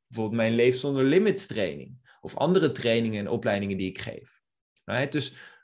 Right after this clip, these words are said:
bewustzijn brengen kan je eigenlijk doen in alles wat je doet. Right? Dit kan je in de kleinste dingen doen.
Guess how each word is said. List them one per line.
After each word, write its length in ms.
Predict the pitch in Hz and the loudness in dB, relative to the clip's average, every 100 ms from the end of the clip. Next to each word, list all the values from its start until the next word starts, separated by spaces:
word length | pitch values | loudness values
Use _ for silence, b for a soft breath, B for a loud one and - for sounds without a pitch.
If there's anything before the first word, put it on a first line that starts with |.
| _ | _
bewustzijn 920 | 110 131 131 190 226 - 185 165 135 | 0 2 6 4 2 0 0 0 0
brengen 600 | 120 123 180 190 160 - _ _ | 0 0 0 -2 -6 -8 _ _
kan 140 | - | 0
je 60 | 156 | 2
eigenlijk 320 | 127 156 127 | 2 2 2
doen 120 | 135 | 2
in 100 | 127 | 2
alles 200 | 110 117 | 0 0
wat 160 | 110 104 | -2 -6
je 100 | 92 | -6
doet. 300 | - - - _ - | -10 -16 -20 _ -4
Right? 180 | 123 | 0
Dit 120 | 139 131 | 0 2
kan 180 | 156 | 2
je 80 | 160 | 4
in 80 | 160 | 2
de 140 | 147 | 0
kleinste 580 | - 156 156 190 190 151 | 0 0 2 0 0 -2
dingen 280 | 131 127 139 | 0 0 0
doen. 320 | 226 135 95 | -2 -2 -6